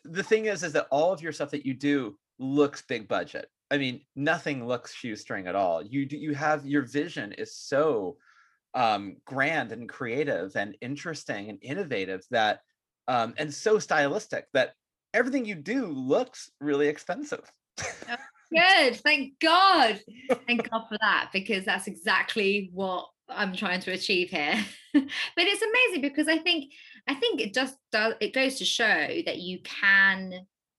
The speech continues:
Speaker 2: make things look expensive with the tools that you have. I
Speaker 1: Right.
Speaker 2: mean, I mean, my Counting Crosses video, 'cause that doesn't look expensive, but it was, it was shot on my iPhone and edited on my own laptop. And I think it was a pretty decent video considering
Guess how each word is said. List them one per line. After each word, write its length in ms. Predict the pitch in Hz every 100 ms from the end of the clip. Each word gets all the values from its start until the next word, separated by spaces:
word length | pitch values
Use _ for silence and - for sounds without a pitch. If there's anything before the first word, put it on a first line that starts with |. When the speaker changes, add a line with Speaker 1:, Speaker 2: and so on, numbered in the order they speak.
| -
Speaker 2:
make 420 | 196 202 202 196
things 220 | 202 196
look 140 | 196 190
expensive 560 | 196 208 185 - 190 190
with 200 | 196 185 _ -
the 160 | 190 185
tools 320 | 196 226 220
that 80 | 208
you 100 | -
have. 400 | 202 254 170 139 - _ - -
I 60 | -
Speaker 1:
Right. 120 | 220
Speaker 2:
mean, 140 | 220 220 - _ _ -
I 80 |
mean, 260 | 214 214 220
my 140 | 214
Counting 440 | 220 - 240 233 202
Crosses 340 | 208 214 196
video, 280 | 196 175 156
'cause 120 | 156 170
that 160 | 175
doesn't 300 | 185 180 160
look 120 | 156
expensive, 600 | 156 - 156 147 - 143 143 -
but 180 | 240 175
it 80 |
was, 180 | 180 190 -
it 120 | 214
was 100 | 214
shot 240 | - 302
on 60 | 180
my 400 | 165 - 175 175 180
iPhone 420 | 147 147 151 165 160
and 80 | -
edited 380 | 165 165 - 160
on 180 | 160 160
my 380 | 160 165 160
own 260 | 160 156 151 -
laptop. 680 | 175 156 - - 156 160 -
And 240 | 170 170 - - - - -
I 120 | -
think 180 | 269 302
it 80 | 180
was 100 | 170
a 40 | 160
pretty 340 | 190 190 175
decent 360 | 180 165 196 170
video 340 | 185 180 170
considering 840 | 165 175 - 190 180 175 170 170